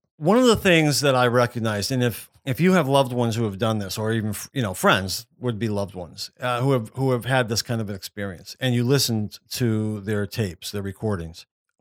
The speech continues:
you too would recognize that they're using words and phrases, and they're saying things in such a way that it doesn't really sound like them.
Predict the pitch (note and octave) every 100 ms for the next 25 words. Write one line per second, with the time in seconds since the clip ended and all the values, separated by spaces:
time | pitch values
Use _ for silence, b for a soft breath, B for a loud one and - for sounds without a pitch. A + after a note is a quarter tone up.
0 | _ _ _ C#3+ E3+ F#3 G3+ F3 A2+ A#2
1 | G#2 A#2+ A#2 G2 G2+ F#2+ G2 C3 A2+ G#2+
2 | D#3+ E3+ D#3 E3+ G#3 F3 D3+ C3 C#3+ C3
3 | F#2 E2 - _ _ - B2 G#2+ D#3 D3
4 | A2+ G#2 A#2+ A#2+ A2+ - D#3+ E3 D3+ C#3+
5 | B2 A2+ A2 B2+ A#2 G#2 A2 G#2+ G#2 G#2+
6 | F#2+ B2 A2+ G2+ G#2+ A2 A2 G2+ - G#2+
7 | G2+ F2 D#2+ _ -